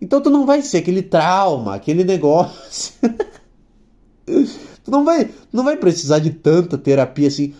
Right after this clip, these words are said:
"Ai, cara, uma mãozinha no peito só, só, só pra", sabe? O que que tu quer que eu faça? Que eu saia, que eu passe do teu lado, veja tu com esse puta rabo e não faça nada?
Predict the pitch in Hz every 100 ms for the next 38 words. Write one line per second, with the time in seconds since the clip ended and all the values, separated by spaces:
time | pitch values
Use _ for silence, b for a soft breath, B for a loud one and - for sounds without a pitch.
0 | B B 466 415 202 147 143 175 415 403
1 | 403 370 330 427 392 370 392 403 403 -
2 | 415 403 B B B B - - 269 330
3 | - 427 - 440 494 480 - - _ _
4 | _ _ - 269 392 123 - _ _ _
5 | _ _ _ 262 277 285 277 262 - 214
6 | 254 147 160 147 - 170 185 240 226 160
7 | 190 202 185 - 208 220 202 220 170 190
8 | 190 190 208 - - 220 - 196 214 208
9 | 196 190 190 226